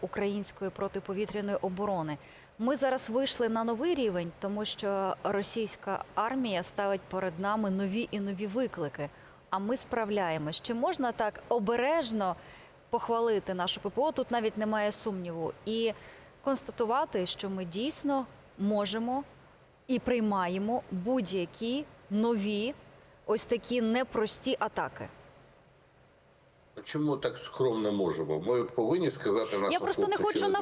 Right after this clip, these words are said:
Speaker 1: нав-, наврочити, а хлопцям ми вдячні безмежно. Я дуже обережно, знаєте, щоб потім не сказали: «Ну, знову починають говорити».
Speaker 2: Пропагандисти, проган-,
Speaker 1: Так.
Speaker 2: пропагандисти сіли,
Speaker 1: Та,
Speaker 2: да?
Speaker 1: та, та.
Speaker 2: Ні, е, ну, з-, зверніть увагу на дуже цікаво.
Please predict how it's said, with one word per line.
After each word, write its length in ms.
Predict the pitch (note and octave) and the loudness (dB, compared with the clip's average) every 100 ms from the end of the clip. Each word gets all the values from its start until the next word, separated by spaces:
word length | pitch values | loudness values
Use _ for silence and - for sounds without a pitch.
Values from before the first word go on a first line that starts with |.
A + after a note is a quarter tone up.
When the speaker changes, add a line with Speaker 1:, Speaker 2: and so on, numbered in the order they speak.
| D4 | 2
Speaker 1:
нав-, 180 | D4+ | 2
наврочити, 600 | C#4 D#4+ E4+ D#4 A#3 C4 - | 2 2 2 2 2 0 0
а 80 | B3+ | -2
хлопцям 520 | - F4 E4+ E4+ C#4+ | 0 -2 0 0 2
ми 100 | C4+ | 2
вдячні 480 | A#3 C#4 D4 C4+ B3 | 4 2 2 0 2
безмежно. 600 | B3 A#3 B3+ A3+ F3+ A3 | 2 2 2 2 2 2
Я 100 | A#3 | 2
дуже 280 | F4 D#4+ | 4 4
обережно, 640 | E4+ B3 C4 C4 A3+ F#3+ G3+ | 2 2 2 4 2 0 -2
знаєте, 340 | G#3+ C4 B3 | 0 0 0
щоб 140 | - A#3 | 0 2
потім 260 | B3 A#3+ | 2 2
не 80 | A#3 | 0
сказали: 420 | - A#3+ A3+ A3+ | 0 0 2 2
«Ну, 100 | B3 | 2
знову 380 | A#3 B3 C#4 A3+ | 2 4 4 4
починають 520 | G3+ G3 A3 G3+ G3 | 2 0 0 2 0
говорити». 580 | F#3+ F#3+ F#3 F3+ E3+ F3+ - F#3+ | 0 0 2 0 0 -4 -6 -6
Speaker 2:
Пропагандисти, 800 | - B2 D3 B2+ C#3+ B2 G2+ - | 0 2 2 2 2 2 0 -2
проган-, 380 | - C3+ C3 C3 | 0 2 2 0
Speaker 1:
Так. 100 | - | 0
Speaker 2:
пропагандисти 720 | B2 - C3 B2+ G2 F2 - | 0 2 2 2 0 -2 -2
сіли, 280 | - - E2+ | -6 -4 0
Speaker 1:
Та, 60 | C4+ | 2
Speaker 2:
да? 140 | - | 2
Speaker 1:
та, 300 | B2+ - A#3 | 0 0 0
та. 220 | B3+ A#3+ G#3 - - - | 0 -2 -4 -10 -14 -4
Speaker 2:
Ні, 120 | C3 | -2
е, 200 | - - - G2+ - | -2 -4 -4 -6 -2
ну, 260 | B2 D3 | 0 0
з-, 100 | B2 B2 | 0 0
зверніть 480 | A2+ A#2 D3+ E3+ C3 | 2 2 2 2 2
увагу 340 | C#3 D3 B2 | 2 4 2
на 100 | A#2 | 2
дуже 280 | A2+ A#2+ A#2 | 2 2 0
цікаво. 380 | - - F2+ | 0 0 -2